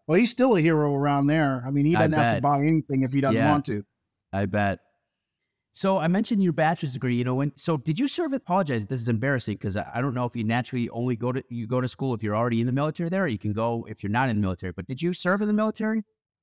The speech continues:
Speaker 1: I did, yes. I was a, I went to the Naval Academy and graduated and became a naval officer.
Speaker 2: Thank you for your service.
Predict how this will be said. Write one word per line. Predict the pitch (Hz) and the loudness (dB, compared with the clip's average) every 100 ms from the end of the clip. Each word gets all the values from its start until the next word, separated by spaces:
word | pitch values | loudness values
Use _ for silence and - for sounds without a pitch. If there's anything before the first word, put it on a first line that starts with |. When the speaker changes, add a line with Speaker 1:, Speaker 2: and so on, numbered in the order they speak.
| - | -2
Speaker 1:
I | 170 | 2
did, | 190 156 | 4 4
yes. | 139 127 - | 4 2 2
I | 147 | 2
was | 147 139 | 2 2
a, | 135 - - | -2 -4 -2
I | 156 | 0
went | 165 | 2
to | 165 | 2
the | 170 | 2
Naval | 160 143 | 2 2
Academy | 147 139 135 139 | 2 2 4 2
and | 127 | 2
graduated | 131 135 131 131 | 2 0 0 -2
and | 131 | -2
became | 123 139 131 | -2 2 4
a | |
naval | 127 127 123 | 4 2 2
officer. | 117 107 - - | 0 -2 -8 -6
Speaker 2:
Thank | 143 143 | -4 -4
you | |
for | - | -4
your | 131 | -4
service. | 117 156 156 107 - | -2 -2 -2 -4 -8